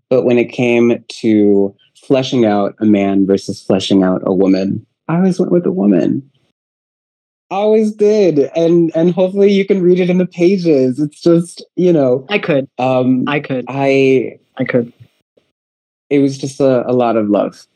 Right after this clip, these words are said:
Speaker 1: And so I had so much love. You know, I even had love for the, for the worst characters, because I think it's important for a novelist not to hate any of their characters.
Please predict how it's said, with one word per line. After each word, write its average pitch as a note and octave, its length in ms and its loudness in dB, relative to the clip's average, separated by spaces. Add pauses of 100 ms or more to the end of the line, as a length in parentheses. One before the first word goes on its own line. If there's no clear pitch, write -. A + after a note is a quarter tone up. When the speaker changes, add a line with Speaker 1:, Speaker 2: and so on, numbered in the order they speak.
(480)
Speaker 1:
And A2+ 160 0
so A2+ 100 0
I G#2+ 80 0
had G#2+ 200 -2
so A#2 160 -2
much G#2+ 280 0
love. G#2 220 0
You F3 160 2
know, D#3 160 0
I D3 60 0
even D3+ 240 0
had C#3 400 -2
love A2 380 0 (120)
for G2 220 2
the, F#2 520 -2 (640)
for G#2 80 -2
the F#2+ 100 0
worst F#2+ 420 -2
characters, - 680 -4 (800)
because G#2 580 0
I G#2+ 100 -4
think G#2+ 220 0
it's G2 140 -4
important - 640 0
for F#2+ 500 0 (1200)
a B2 100 -2
novelist A2 540 0
not G2+ 220 0
to F#2+ 80 0
hate - 520 0 (360)
any F#2 220 0
of F2 120 -2
their - 100 -2
characters. - 800 -4